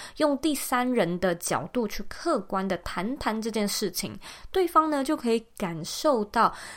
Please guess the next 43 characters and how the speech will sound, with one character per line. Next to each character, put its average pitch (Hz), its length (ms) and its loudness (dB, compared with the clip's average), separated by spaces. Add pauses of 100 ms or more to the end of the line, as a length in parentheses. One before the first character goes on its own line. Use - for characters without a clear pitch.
(160)
你 240 200 4
想 - 480 0
要 254 280 6
处 196 360 -2
理 208 260 -2
这 208 220 0
件 190 240 -2
事 190 220 0
情 - 260 -8
的 - 540 -8
态 233 180 0
度 214 180 2
有 165 80 2
多 160 220 0
积 190 260 -2
极， 143 380 -8
以 208 140 0
及 196 200 0
呢， 214 200 2
这 269 100 4
件 269 220 0
事 262 200 0
情 196 380 -4
对 262 160 2
你 185 200 -2
来 156 200 0
说 - 180 -4
的 175 300 0
严 170 260 -2
重 180 240 -2
性。 - 240 -2 (400)
那 262 120 0
当 277 200 4
我 247 60 2
们 165 100 0
开 214 160 -6
始 190 180 -4
正 277 300 2
视， - 400 0 (100)
我 - 100 -6
们 170 120 0
面 220 360 0
对， 208 260 2